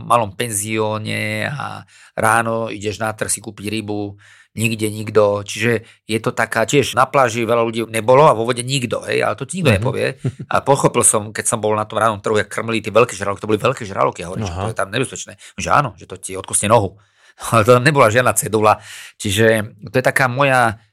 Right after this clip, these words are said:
Speaker 1: rada tiež, že väčšinou, keď ti domáci povedia, že to tapu, oni nevedeli bu,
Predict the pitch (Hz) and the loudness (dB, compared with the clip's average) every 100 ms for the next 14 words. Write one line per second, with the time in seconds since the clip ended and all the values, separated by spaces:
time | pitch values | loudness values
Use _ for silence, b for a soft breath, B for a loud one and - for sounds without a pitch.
0 | b _ _ 107 117 131 117 - 117 113 | b _ _ 0 4 4 2 0 0 0
1 | 113 - 98 104 107 104 98 95 - - | -2 -6 -8 0 4 4 4 0 -2 0
2 | 143 - - 107 107 120 113 - 107 107 | 2 2 0 -2 -2 0 0 -4 -4 -2
3 | 101 92 - 110 107 117 113 - _ _ | -2 -6 -2 0 2 0 -2 -6 _ _
4 | 107 110 104 101 95 92 107 | -4 0 2 0 -2 -4 -4